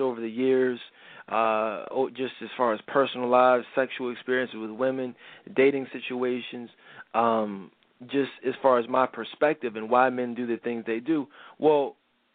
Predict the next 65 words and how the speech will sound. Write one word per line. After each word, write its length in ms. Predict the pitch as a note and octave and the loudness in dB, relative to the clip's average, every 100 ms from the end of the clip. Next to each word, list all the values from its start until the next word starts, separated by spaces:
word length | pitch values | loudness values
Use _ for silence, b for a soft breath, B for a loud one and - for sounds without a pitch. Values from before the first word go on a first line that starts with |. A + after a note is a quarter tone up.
| _ D#3 | _ -4
we've 180 | D#3 | 0
all, 160 | F#3 F#3 | 4 4
we've 160 | E3 - | 0 -4
talked 280 | F#3+ F#3+ D#3 | -4 -4 -6
to 80 | |
Lew-, 260 | C3 B2 A#2+ | -4 -4 -4
Lewis. 280 | B2 A#2+ A#2 | -6 -8 -10
You've 100 | A#2+ | -14
heard 240 | - F3+ F3+ | -4 -4 -4
from 120 | B2+ | -6
Lewis 200 | A#2+ A2+ | -4 -4
in 80 | A#2 | -8
the 80 | A2 | -10
group, 340 | G#2 C3+ C#3 | -4 -4 -2
and 140 | A2 A2+ | -6 -6
you've 140 | B2+ | -4
heard 140 | B2+ A#2+ | -4 -4
his 100 | G#2 | -6
views 220 | B2+ A2+ | -6 -2
here 120 | B2 | 0
on 100 | A2+ | 0
the 80 | A2 - | -2 0
show. 200 | D#3 A#2+ B B - | 2 0 B B 2
But 240 | C3+ B2 _ | 2 2 _
Lewis 320 | B2 F3 G3 F3+ | -6 -2 -2 -2
has 160 | D#3 - | -6 -4
something 240 | D3 C#3+ | -6 -6
that 100 | C3+ | -8
he'd 140 | D3 D3 | -8 -2
like 220 | C#3+ B2+ | -2 -2
to 60 | B2 - | -8 -8
share 140 | E3+ D3+ | -6 -4
with 160 | C3+ | -4
the 80 | C3 | -8
people 360 | F3+ G3 D3 C3+ B - | -10 -10 -10 -10 B 0
that's 180 | C#3 - | 2 2
no, 220 | D3 E3+ C3 | -2 -2 0
that's 180 | C3+ D3 | -2 0
never 240 | D#3+ D#3+ | -2 -2
been 140 | D3 C3+ | -2 -2
heard 260 | D3+ D#3 | -2 -2
before, 280 | D3 D3 C#3+ | -2 -4 -2
never 220 | D3 C#3+ | -2 -2
been 200 | C3+ C3 | -4 -6
discussed 400 | A#2+ - D#3+ E3 | -8 -8 -6 -6
before. 300 | C3+ A#2+ A#2 B B - | -6 -6 -8 B B 0
Lewis, 180 | F3 D3+ | 4 6
I'll 100 | D3+ | 6
just 200 | E3+ D3 | 2 -2
give 200 | D#3+ D#3 | 0 2
the, 180 | D3 C3+ A#2 | 4 2 0
give 160 | D3+ | -2
the 100 | C#3 - | -2 -2
floor 180 | D#3+ D#3 | -2 -2
to 80 | D3 | -2
you. 200 | F3+ C#3+ | 0 2
How 120 | C3+ | 0
do 80 | B2+ | -2
you, 60 | |
you 100 | B2 | -6
know, 100 | C#3+ | -6
what 120 | C#3 D#3+ | -2 -2
are 60 | |
your 80 | D3+ | -2
thoughts? 340 | - D3 - | 2 2 2